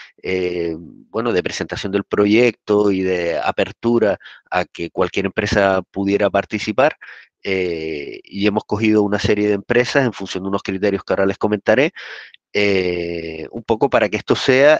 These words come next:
el inicio, ¿no? Sea el proyecto, un proyecto piloto de futuro. Al final, el pro-, el principal objetivo del, del proyecto es contribuir a invertir el,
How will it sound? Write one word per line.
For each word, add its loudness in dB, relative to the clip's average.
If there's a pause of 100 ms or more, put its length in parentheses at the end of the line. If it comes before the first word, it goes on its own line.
el 2
inicio, 0
¿no? 0
Sea 2
el 2
proyecto, -4
un -10
proyecto -2
piloto 0
de -2
futuro. -8 (2750)
Al -2
final, 2
el 6
pro-, 2
el -2
principal 2
objetivo 2
del, 2
del -2
proyecto -2
es -4 (300)
contribuir 2
a 2
invertir -2
el, 0